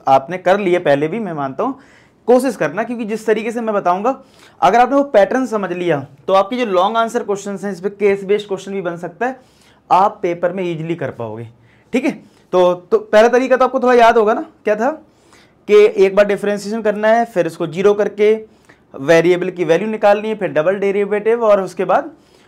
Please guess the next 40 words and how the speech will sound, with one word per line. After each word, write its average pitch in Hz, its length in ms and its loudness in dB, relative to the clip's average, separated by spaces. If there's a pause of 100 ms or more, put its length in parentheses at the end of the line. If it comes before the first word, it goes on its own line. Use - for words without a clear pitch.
(120)
आपको 185 460 0 (220)
जो 170 160 -2
भी 196 80 2
वेरिएबल 175 360 0
है, 269 60 -2
वो 277 60 -6
मिल 180 180 -4
जाता 120 280 -2
है। 120 140 -12 (100)
ऐसी 170 220 -2
लॉजिक 208 300 0
है, 311 60 -6
वही 185 260 0
हमें 185 180 -2
लॉजिक 170 240 0
अपनाना 160 400 -4
है। 285 120 -6 (640)
अब 247 160 0
यहाँ 233 260 4
से 277 100 4
आपको 277 160 2
एक 254 260 0
और 254 140 6
चीज़ 254 220 -8
सीखने 220 280 -6
को 214 80 4
मिलने 180 220 -4
वाली 143 240 0
है, 196 80 -4
देखना। 180 260 -6 (960)
पहले 220 140 4
क्वेश्चन 214 240 -4
पढ़ते 180 240 0
हैं, 185 60 -8
क्या 180 120 2
बोला 123 200 -4
है। 117 120 -14 (1400)
So 262 100 2
that 269 320 2
rectangle, 226 800 0